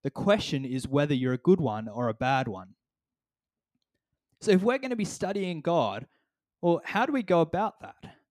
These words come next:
How do we find out about who God is? You know, what are our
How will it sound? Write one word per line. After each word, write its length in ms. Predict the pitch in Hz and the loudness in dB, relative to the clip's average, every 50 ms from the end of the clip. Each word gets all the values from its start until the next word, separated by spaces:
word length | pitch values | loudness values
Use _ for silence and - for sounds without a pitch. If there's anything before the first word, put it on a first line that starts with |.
| _ _ | _ _
How 200 | - - 202 226 | -4 0 2 2
do 60 | 240 240 | 4 2
we 200 | 240 214 196 - - _ _ | 0 0 -2 -6 -10 _ _
find 420 | - - - 185 185 190 185 151 | -6 -2 2 2 2 2 2 2
out 220 | 160 175 180 190 180 | 2 4 4 4 4
about 320 | 160 156 143 139 - - | 4 2 0 0 -2 0
who 220 | - 175 180 185 | 6 6 8 8
God 280 | 170 - 147 147 147 135 | 8 6 4 4 4 4
is? 440 | 135 143 156 160 175 175 - - - | 2 0 -2 -2 -4 -6 -12 -12 -10
You 80 | 139 | -8
know, 40 | 131 | -4
what 160 | 139 151 165 | 0 2 4
are 120 | 165 165 156 | 4 6 4
our 220 | 147 147 143 131 | 4 4 2 0